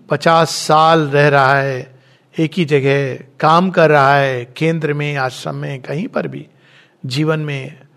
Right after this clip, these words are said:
उलझा हुआ लड़ रहा है, लग रहा है उसको कि योग में प्रगति होती है कुछ तो निश्चित रूप से, लेकिन पहली चीज है शांति और समता की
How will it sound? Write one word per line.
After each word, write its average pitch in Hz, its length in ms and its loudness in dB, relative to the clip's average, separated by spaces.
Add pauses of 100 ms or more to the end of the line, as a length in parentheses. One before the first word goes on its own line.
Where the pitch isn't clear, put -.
(340)
उलझा 156 300 0
हुआ 156 240 2
लड़ 147 240 2
रहा 143 260 4
है, 135 200 -2 (280)
लग 196 180 2
रहा 185 140 4
है 151 100 2
उसको 143 240 -6
कि 139 320 -10
योग 156 160 -2
में 156 140 -6
प्रगति 139 420 -8
होती 180 360 -6
है 196 100 -2
कुछ 156 280 -14
तो - 80 -10
निश्चित 160 400 -12
रूप - 160 -20
से, - 240 -18 (720)
लेकिन 160 220 -6
पहली 156 440 0
चीज 175 240 -2
है 190 100 0
शांति 127 480 -8
और 175 80 -6
समता 127 440 -6
की 220 680 -4